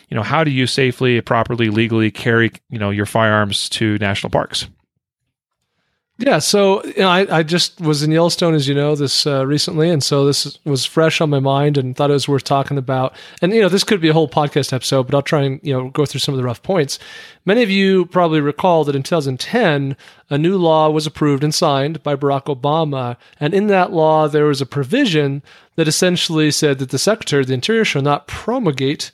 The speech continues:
Speaker 2: or enforce any regulation that prohibits an individual from possessing a firearm, including an assembled or functional firearm, in any unit of the National Park System. However, the problem is the devil's in the details on this one because,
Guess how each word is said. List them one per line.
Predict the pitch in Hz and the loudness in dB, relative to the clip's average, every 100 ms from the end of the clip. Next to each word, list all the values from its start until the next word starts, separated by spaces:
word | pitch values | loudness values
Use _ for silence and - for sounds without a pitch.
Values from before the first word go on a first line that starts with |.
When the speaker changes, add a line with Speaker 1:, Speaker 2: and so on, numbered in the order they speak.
| - - - | -20 -14 -2
Speaker 2:
or | 156 | 0
enforce | 151 165 156 | 2 0 2
any | 226 | 2
regulation | 202 143 147 185 - 139 | 2 2 2 2 2 -2
that | |
prohibits | - 123 214 165 | 0 0 0 0
an | 139 | 0
individual | 151 127 165 143 | 0 0 2 0
from | 120 127 | -2 -4
possessing | 131 180 - 143 | 0 0 2 0
a | |
firearm, | - 330 151 | 0 0 0
including | 139 - 202 165 | 0 0 0 0
an | - | 0
assembled | 135 - 202 160 | 0 0 0 0
or | 139 | 0
functional | 202 220 - | -2 -4 -4
firearm, | 127 139 151 | -2 0 0
in | 165 | -2
any | 202 | 0
unit | 160 196 | 0 0
of | 147 | 0
the | 143 | 0
National | 165 - | 0 -2
Park | 160 185 180 | -2 -2 -2
System. | 277 - 143 117 _ - - - - - _ - | -2 0 -2 -4 _ -20 -20 -20 -20 -20 _ -6
However, | - 202 220 196 170 170 - | 0 4 4 4 4 2 -2
the | 165 | -4
problem | 160 208 214 190 | 2 2 4 2
is | 165 151 | 2 2
the | 147 | 0
devil's | 156 185 170 | 0 2 2
in | 151 | 0
the | 131 | 0
details | 165 190 160 139 | -2 0 0 0
on | 135 | 0
this | 131 - | -2 -2
one | 139 | -2
because, | 139 135 151 139 139 123 | -2 -2 0 2 0 -2